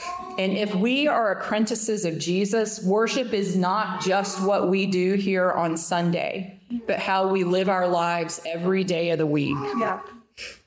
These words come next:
Speaker 1: In our study of Sabbath, worship is the final and most important movement.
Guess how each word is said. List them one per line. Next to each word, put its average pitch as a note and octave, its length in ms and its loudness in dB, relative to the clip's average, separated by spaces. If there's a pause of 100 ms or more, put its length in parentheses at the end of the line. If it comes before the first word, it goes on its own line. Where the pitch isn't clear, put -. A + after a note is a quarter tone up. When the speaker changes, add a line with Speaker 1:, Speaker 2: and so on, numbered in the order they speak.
Speaker 1:
In G#3+ 160 0
our G3+ 140 2
study B3 480 0
of G#3+ 100 -2
Sabbath, A3 640 0
worship A3 640 0
is F#3+ 240 0
the F3 80 0
final A3 680 0
and F3+ 260 2
most F#3 320 0
important G3 720 0
movement. F3 800 -2